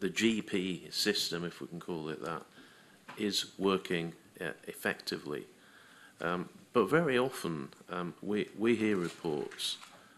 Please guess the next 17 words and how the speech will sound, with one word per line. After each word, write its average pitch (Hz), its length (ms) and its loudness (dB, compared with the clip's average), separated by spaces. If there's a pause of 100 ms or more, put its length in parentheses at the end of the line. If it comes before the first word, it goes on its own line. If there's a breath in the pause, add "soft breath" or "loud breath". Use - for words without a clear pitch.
(160)
that - 180 -4
people 110 340 2
can't 92 220 0
even 85 200 -2
get 85 180 -2
to - 100 -8
see 147 320 2
their 110 160 0
G - 380 -6
Ps, - 420 -6 (640 loud breath)
uh, - 100 -8 (140)
because 95 720 0
of, 87 460 -2 (640 loud breath)
you - 100 -12
know, - 40 -12 (180)
book, - 320 2
the - 160 -2